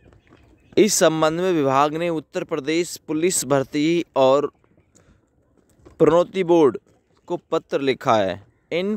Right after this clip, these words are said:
पदों पर भर्ती की जो प्रक्रिया है वो मई दो हज़ार चौबीस में शुरू हो सकती है।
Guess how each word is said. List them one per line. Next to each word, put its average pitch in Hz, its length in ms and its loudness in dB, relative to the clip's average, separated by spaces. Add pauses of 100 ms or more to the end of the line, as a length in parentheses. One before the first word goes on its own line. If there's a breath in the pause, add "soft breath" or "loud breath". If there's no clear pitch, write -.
पदों 156 260 2
पर 170 240 2
भर्ती 135 440 -4
की 160 120 -8
जो 165 120 -2
प्रक्रिया 131 520 -2
है 147 200 -8 (520 soft breath)
वो 143 140 0
मई 165 520 0
दो 156 220 2
हज़ार 147 380 -2
चौबीस 151 560 -2
में 185 160 -6
शुरू 175 320 -2
हो 139 100 0
सकती 104 440 -8
है। 92 160 -2